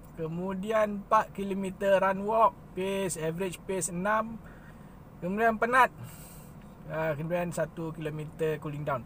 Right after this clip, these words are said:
Tapi saya nak ceritakan berkaitan dengan, uh, kasut yang saya gunakan hari ni, pagi ni, iaitu kasut Skechers Razer, Skechers Razer Run three. Okey, saya dah gunakan kasut ni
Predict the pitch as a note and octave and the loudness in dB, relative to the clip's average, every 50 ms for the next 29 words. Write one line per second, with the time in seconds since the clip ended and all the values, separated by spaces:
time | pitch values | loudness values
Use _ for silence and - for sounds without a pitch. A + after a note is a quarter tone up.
0 | - - - - - - - D3+ F#3+ F#3+ - E3+ E3 E3 D3+ - D#3+ D#3 - - | -10 -18 -18 -18 -16 -14 -10 -8 -4 -2 -2 -2 -2 -2 -4 -6 -6 -6 -6 -8
1 | F3+ F3+ G3+ G#3 G#3+ G#3 F#3+ E3+ E3 D#3 D#3 D#3+ - G3+ G3 G3+ G3+ F#3 F3 F3 | -8 -4 -4 -4 -4 -4 -6 -4 -4 -4 -4 -4 -2 -2 0 0 -2 -4 -4 -4
2 | E3+ F3+ F#3+ G#3+ A3 A3+ A#3 A#3+ A#3 - - - - - - - - - E3 D#3+ | -4 -2 0 0 0 0 -2 -4 -8 -12 -14 -16 -18 -18 -18 -16 -14 -10 -8 -8
3 | D#3 - F3+ - - A#3+ B3+ - - E3+ F3+ F3 C#3+ F3+ E3 D#3 E3+ E3+ F3+ F3 | -4 -4 0 4 6 6 4 4 0 -2 -2 0 0 -2 -2 -2 0 0 0 2
4 | F3 F#3 F3+ D#3+ D#3+ E3 D#3 D3+ E3 F#3 G3 - F3 D#3+ D#3+ D#3+ D#3+ F#3 B3 A#3+ | 2 2 2 2 0 0 -2 -4 -4 -6 -6 -6 -6 -6 -6 -6 -6 -6 -8 -10
5 | - - - - D3 C3+ C3+ D3+ D3 - - F3 F#3 F3+ F3+ F3+ F3+ F3+ F3+ F3 | -12 -14 -14 -14 -12 -10 -8 -8 -8 -8 -6 -2 -2 0 0 0 -2 -2 -4 -6
6 | F3 F3 F3+ - - - E3 - - - - - - B4 B4 - - - - - | -6 -8 -8 -8 -8 -8 -8 -6 -4 -4 -4 -2 -2 -2 -2 -2 -4 -6 -8 -12
7 | - - - - - - - - - - - - - - - C#3+ F3 G#3 A#3 B3 | -16 -16 -16 -18 -18 -18 -18 -18 -18 -18 -18 -18 -18 -10 -4 0 4 4 4 4
8 | A#3+ B3+ C4+ C4+ C4 C4 C4 C4 C4 B3+ C4 B3+ A3+ - - - - - - - | 6 6 6 6 8 6 4 2 0 -2 -4 -8 -10 -12 -12 -16 -18 -18 -18 -18
9 | - - - - - - - - - - - - - - - - A#3+ - C#4+ C#4 | -18 -18 -16 -16 -16 -16 -16 -18 -18 -18 -18 -18 -16 -2 -2 0 6 8 8 8
10 | A3 - - - E3 E3+ F#3 G3+ G3+ G#3+ A3 A3 G#3 F#3+ F3+ F3+ F#3 G3 G3 - | 8 4 -2 -2 -2 0 0 0 0 -2 -4 0 2 4 6 6 4 2 -2 -4
11 | F3+ E3+ D3 A2 - - - - - - - - - - - - - - - - | -2 -2 -2 -4 -8 -12 -16 -18 -18 -18 -18 -18 -18 -18 -18 -18 -18 -16 -14 -12
12 | C#3 C3+ - D#3+ D3+ D#3+ E3 E3 F3 F#3 F#3 F3 F3+ F3 F3 F3+ D#3+ - F#3+ F3 | -10 -8 -4 -4 -2 -2 0 0 0 -2 0 -2 -2 -2 0 -2 -2 -2 -2 -4
13 | E3+ F#3 F#3 F#3 F#3 F#3 F#3 F3+ F3+ F3 | -4 -4 -2 -2 -2 -4 -4 -4 -4 -4